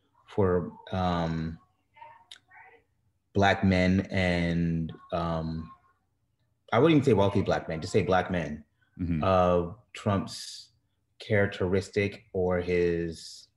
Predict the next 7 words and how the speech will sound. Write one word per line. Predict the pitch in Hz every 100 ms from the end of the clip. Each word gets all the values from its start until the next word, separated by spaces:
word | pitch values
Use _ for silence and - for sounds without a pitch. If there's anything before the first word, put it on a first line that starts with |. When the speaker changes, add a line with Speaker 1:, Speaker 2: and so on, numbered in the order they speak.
| - - _ _ _ _ _ _ _ - - - _ _ -
Speaker 1:
uh, | 85 78 - - - - - - _ _ _ _ - - -
attributes | 107 - 98 85 69 - - - _ _ _ _ _ _ -
that, | 95 90 85 82 - -
um, | 87 85 82 80 80 - _ _ _ _ -
are | 95 85
bringing | 98 92 90 87 - - - - - - - -
people | 147 135 117 101 104